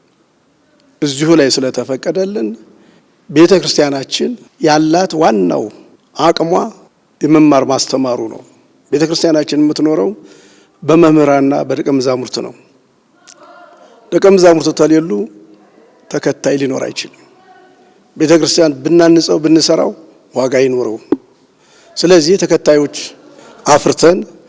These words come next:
መምህራንን ተተኪ ካላፈራን ቤተ ክርስቲያን መስራቱ መገንባቱ አላስፈላጊ ነውና ይሄንን ዋናውን የአብነት ትምህርት ቤቱንና የአባቶች አበው መነኮሳት መኖሪያና የእናቶቻችን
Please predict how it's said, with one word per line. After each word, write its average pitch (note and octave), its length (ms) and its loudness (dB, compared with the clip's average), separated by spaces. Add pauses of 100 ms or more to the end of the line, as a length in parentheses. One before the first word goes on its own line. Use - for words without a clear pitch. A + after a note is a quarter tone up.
(300)
መምህራንን D3 580 -6
ተተኪ B2+ 340 -12
ካላፈራን C3+ 680 -12
ቤተ C#3 160 -16
ክርስቲያን C3+ 400 -14 (500)
መስራቱ C#3 500 -8 (160)
መገንባቱ C3 540 -10 (720)
አላስፈላጊ C#3+ 720 -6
ነውና C3+ 260 -10 (680)
ይሄንን D#3 420 -2
ዋናውን C#3 460 -6 (120)
የአብነት C#3 420 -8
ትምህርት C#3+ 280 -10
ቤቱንና C#3 480 -10 (880)
የአባቶች D3 680 -2 (960)
አበው C3+ 280 -8
መነኮሳት C#3 400 -10
መኖሪያና C#3 440 -8
የእናቶቻችን C#3+ 760 -10